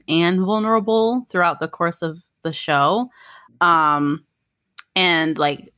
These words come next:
meeting Holo helped her get there because she realized that she had the ability to love and she d-, was deserving of love as well.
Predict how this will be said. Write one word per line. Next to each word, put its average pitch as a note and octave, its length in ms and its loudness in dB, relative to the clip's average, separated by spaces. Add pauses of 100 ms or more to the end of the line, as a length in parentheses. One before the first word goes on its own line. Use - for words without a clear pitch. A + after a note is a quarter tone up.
meeting F#3 300 0
Holo E3 360 0
helped D#3+ 420 -4
her D3 460 -2
get C#3+ 260 -2
there C3+ 240 0
because C#3+ 320 -6
she E3 160 -6
realized D#3 440 0
that C#3+ 120 -6
she C#3+ 120 -4
had D3 260 -4
the D#3 80 -2
ability C#3+ 420 -2
to C#3 120 -10
love C3+ 480 -4 (520)
and F3+ 320 0
she E3+ 180 -4
d-, D3+ 80 -8
was D3+ 180 -4
deserving C#3+ 480 -2
of C#3 100 -6
love C3+ 220 -4
as C3+ 180 -10
well. C3 460 -2